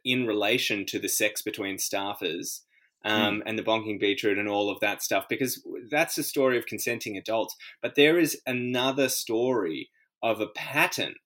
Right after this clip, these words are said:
Speaker 1: of sexual assaults happening within the Liberal, uh, Party and,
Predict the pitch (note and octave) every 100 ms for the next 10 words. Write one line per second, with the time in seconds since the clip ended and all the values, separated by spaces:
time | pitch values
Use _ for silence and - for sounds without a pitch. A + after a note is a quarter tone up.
0 | _ _ _ - A2+ A2+ A2 - - C3
1 | B2+ A2+ G#2+ C3+ A#2 - E3 - A2+ G#2
2 | C3 C3 C#3+ D3 D#3 D#3+ D3 A#2+ A#2+ A#2+
3 | A#2+ A#2+ _ _ _ _ - B2 A#2 A#2+
4 | - C#3 F3+ A#3 F2 G2+ _ _ _ _
5 | _ D#3+ F3+